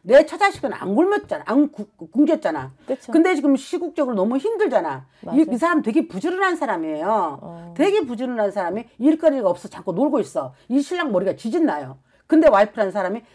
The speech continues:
Speaker 1: 잠시 십 분을 못 봐, 못 봐주고, 한 달을 못 봐주고, 예? 이 지금 뭐 육 개월 못 봐주고 있다 이 말 하는 거야.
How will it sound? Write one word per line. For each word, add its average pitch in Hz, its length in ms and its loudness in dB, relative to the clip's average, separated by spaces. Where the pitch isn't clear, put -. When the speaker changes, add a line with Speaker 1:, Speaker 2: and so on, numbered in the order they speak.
Speaker 1:
잠시 320 500 2
십 220 220 -8
분을 392 160 2
못 208 160 0
봐, 185 120 2
못 175 300 -4
봐주고, 185 300 -2
한 370 180 0
달을 359 200 4
못 180 120 -4
봐주고, 156 480 -4
예? 240 80 -4
이 226 140 -8
지금 202 440 -2
뭐 175 160 0
육 247 120 0
개월 339 160 2
못 180 160 -2
봐주고 175 260 2
있다 143 160 -2
이 156 60 -2
말 180 200 -2
하는 302 180 2
거야. 139 280 -4